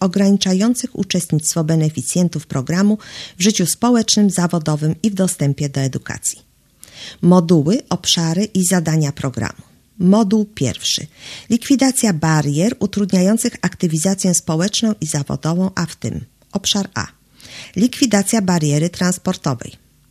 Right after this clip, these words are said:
Zadanie pierwsze. Pomoc w zakupie i montażu oprzyrządowania do posiadanego samochodu. Zadanie drugie. Pomoc w uzyskaniu prawa jazdy kategorii B. Obszar B.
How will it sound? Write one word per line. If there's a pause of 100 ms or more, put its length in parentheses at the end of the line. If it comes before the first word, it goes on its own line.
(160)
Zadanie
pierwsze. (840)
Pomoc
w
zakupie
i
montażu (120)
oprzyrządowania
do
posiadanego
samochodu. (760)
Zadanie
drugie. (500)
Pomoc
w
uzyskaniu
prawa
jazdy
kategorii
B. (1040)
Obszar
B.